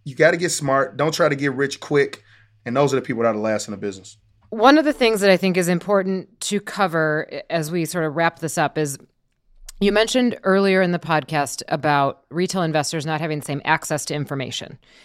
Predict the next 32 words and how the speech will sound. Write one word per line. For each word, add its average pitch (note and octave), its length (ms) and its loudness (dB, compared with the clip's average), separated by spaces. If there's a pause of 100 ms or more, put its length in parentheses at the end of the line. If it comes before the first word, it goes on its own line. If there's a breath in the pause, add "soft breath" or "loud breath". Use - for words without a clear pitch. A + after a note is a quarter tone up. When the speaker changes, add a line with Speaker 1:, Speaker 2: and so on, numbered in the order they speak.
(420 soft breath)
Speaker 2:
and D3 440 0
not D#3 220 0
having D3+ 180 0
the C#3+ 60 -2
same D3 200 -4
access C#3+ 360 -4
to D#3+ 100 -6
the C3+ 80 -4
people D#3 720 -2 (180)
or D3+ 120 -2
being F3+ 240 0
in D#3+ 100 0
the D3 80 0
rooms D#3+ 560 0
with D#3 220 -4
the - 60 -12
people D3+ 420 -2
like G3 380 0
the D#3+ 100 -2
Ray D3+ 220 2
Dalios C3+ 460 -2
of A#2 120 -6
the C3 80 -6
world, B2 340 -4
right? C3+ 300 -2 (120)
Like F#3+ 280 -2
the F#3 80 -4
Ken D3+ 220 -2
Griffins C3+ 340 -2
of A#2+ 100 -8
the C#3 80 -2
world. C3 300 0